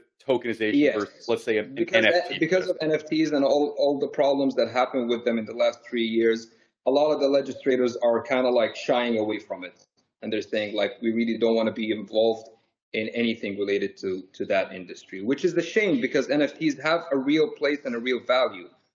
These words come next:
Speaker 2: But unfortunately, some of the applications of that technology created some sort of a bad image.
Speaker 1: Right. I would imagine, especially in twenty twenty-one, with all of the kind of N F T art bubbles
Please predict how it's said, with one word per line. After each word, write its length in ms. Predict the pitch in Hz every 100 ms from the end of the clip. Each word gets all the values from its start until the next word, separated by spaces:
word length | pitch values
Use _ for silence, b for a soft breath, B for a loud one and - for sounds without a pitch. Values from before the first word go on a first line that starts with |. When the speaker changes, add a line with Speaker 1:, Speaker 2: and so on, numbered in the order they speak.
| _ -
Speaker 2:
But 120 | 131
unfortunately, 720 | 135 147 175 170 160 139 123
some 200 | 117 151
of 120 | 147
the 100 | 135
applications 760 | 120 120 120 - 120 117 113 101
of 180 | 101 92 _ -
that 220 | 117 -
technology 540 | 113 127 113 107 104
created 480 | 113 - 113 107 101
some 160 | 127 113
sort 180 | 117 107
of 80 |
a 60 | 98
bad 280 | 85 95 90
image. 380 | 104 90 - - _ _ _ _ _ _ _ _ _ _ _ _ _ _
Speaker 1:
Right. 600 | 104 101 113 110 101 92 - - -
I 120 | - 120
would 100 | 117
imagine, 420 | 113 117 117 113
especially 840 | 104 - 104 - 107 101 95 95 _ _ -
in 160 | 107
twenty 340 | 92 - 98 95
twenty-one, 840 | - 98 95 92 98 107 98 90 - _ _ -
with 120 | -
all 240 | 110 117 120
of 100 | 98
the 140 | 113
kind 320 | 110 113 110
of 100 | 101 -
N 140 | 113 123
F 140 | 117
T 220 | - 127 -
art 260 | 104 104 -
bubbles 640 | 98 90 90 85 85 -